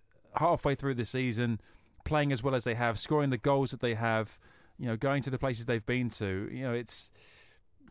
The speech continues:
everything's moving in the right direction for Liverpool at the moment. And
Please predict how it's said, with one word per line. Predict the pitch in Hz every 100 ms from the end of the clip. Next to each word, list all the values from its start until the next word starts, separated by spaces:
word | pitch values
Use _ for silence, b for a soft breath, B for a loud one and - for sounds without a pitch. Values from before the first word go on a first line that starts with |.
| - - -
everything's | - 190 175 143
moving | 160 151
in | 143
the |
right | 139 143
direction | 135 135 127
for | 120
Liverpool | 113 101 113
at | 110
the |
moment. | 104 104 95 101 117
And | 117 117